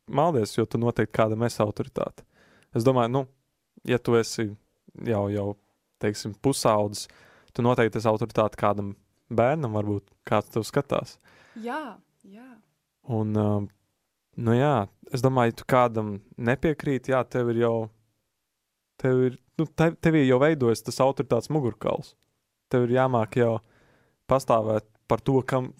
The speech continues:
Speaker 1: kam tu tici, tam, kas tev ir svarīgs un kas ir tavs vērtības un tā. Un, un,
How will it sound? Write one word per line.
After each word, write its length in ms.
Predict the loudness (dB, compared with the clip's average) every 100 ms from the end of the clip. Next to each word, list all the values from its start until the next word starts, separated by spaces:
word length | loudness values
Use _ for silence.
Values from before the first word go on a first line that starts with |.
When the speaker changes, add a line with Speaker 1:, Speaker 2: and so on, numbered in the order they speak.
| -4
Speaker 1:
kam 180 | -4 -2
tu 60 | -2
tici, 320 | -2 -2 -10 -14 _ _
tam, 260 | 0 0 -2 -6
kas 200 | -4 -2
tev 140 | -2
ir 60 | 0
svarīgs 460 | 2 2 0 -6 -10
un 360 | -8 -6 -6 -10 _
kas 240 | -4 -4 -4
ir 60 | -6
tavs 240 | -2 0 2
vērtības 400 | 0 0 -4 -2
un 60 | -2
tā. 140 | -2 -2 -16 -20 -20 -20 _ _ _ _ -10
Un, 240 | -6 -4
un, 200 | -6 -8